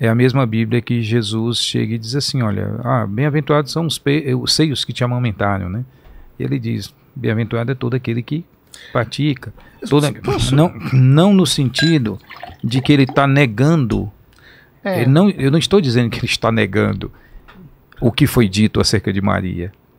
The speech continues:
Speaker 1: Eu tô dizendo que ele tá chegando e dizendo assim: é, mas vocês também,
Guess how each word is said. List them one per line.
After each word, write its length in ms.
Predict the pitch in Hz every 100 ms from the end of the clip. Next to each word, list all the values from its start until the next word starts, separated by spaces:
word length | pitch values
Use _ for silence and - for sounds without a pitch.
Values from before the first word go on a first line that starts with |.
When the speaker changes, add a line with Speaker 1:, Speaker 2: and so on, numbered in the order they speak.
| _ _ - - -
Speaker 1:
Eu 80 | 110
tô 160 | - 151
dizendo 480 | 135 104 127 160 131
que 80 |
ele 120 | 131 117
tá 180 | 135
chegando 400 | 127 120 123 147
e 60 | 147
dizendo 280 | 127 139 147
assim: 380 | 139 117 107 90 _ _ _ - -
é, 300 | 123 120 92 - _ _ _ -
mas 280 | 110 107 101
vocês 500 | 123 123 160 170 -
também, 500 | 143 113 113 110